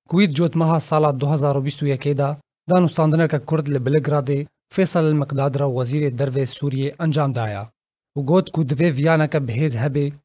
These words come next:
ji bo Sûriya neyê dabeşkirin. û divê ew bikin ku rejim opozîsyon li hev bikin. û eger ev yek pêk nehat, aramî peyda nabe. Oglo dazanîn jî ku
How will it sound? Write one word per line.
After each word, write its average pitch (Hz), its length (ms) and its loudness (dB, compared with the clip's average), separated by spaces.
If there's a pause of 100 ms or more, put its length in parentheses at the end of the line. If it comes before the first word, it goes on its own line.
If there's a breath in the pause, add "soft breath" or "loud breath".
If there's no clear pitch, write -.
(140)
ji 147 160 -6
bo 170 100 2
Sûriya 156 360 0
neyê 143 340 0
dabeşkirin. 117 580 -4 (400)
û - 100 -4
divê 143 240 2
ew 156 100 2
bikin 170 240 0
ku 156 140 -6
rejim 143 380 0 (260)
opozîsyon 147 640 0 (120)
li - 140 -8
hev 156 160 0
bikin. 104 260 -6 (380)
û 123 120 0
eger 165 160 2
ev 190 180 4
yek 185 260 0
pêk 165 200 -2
nehat, 160 320 0 (280)
aramî 147 420 2
peyda 147 400 0
nabe. 104 260 -4 (800)
Oglo 165 400 0
dazanîn 156 500 2
jî 139 180 -4 (340)
ku 151 60 -4